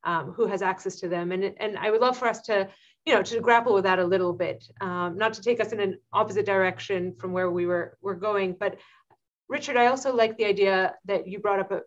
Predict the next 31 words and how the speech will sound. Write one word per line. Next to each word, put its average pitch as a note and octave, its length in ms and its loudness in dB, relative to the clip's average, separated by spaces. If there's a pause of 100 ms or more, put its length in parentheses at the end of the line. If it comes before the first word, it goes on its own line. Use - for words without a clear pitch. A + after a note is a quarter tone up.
around G3 240 0
stigmatized F#3 560 -6
groups, - 320 -10
because F#3+ 220 -10
we G#3+ 140 -2
have G3 100 -8
seen G#3 260 -6
that F#3 280 0
in G3 120 -2
this G3 140 -2
pandemic E3+ 500 -8
too. E3+ 320 -8 (380)
Uh, F#3 260 2
we G3 120 6
have G3 140 -2
seen, G3 600 -2 (340)
uh, E3+ 320 -2
people A3+ 320 2
being G3 240 0
blamed, G3+ 380 2
whether F3+ 280 4
it's, F3 320 -2
you F#3 100 -2
know, E3+ 100 -2
refugees A3+ 640 0
or F#3 240 4
migrants A3 480 2
or F3+ 140 2
Roma A3 640 4
in G3+ 140 -2
Europe, G3 460 2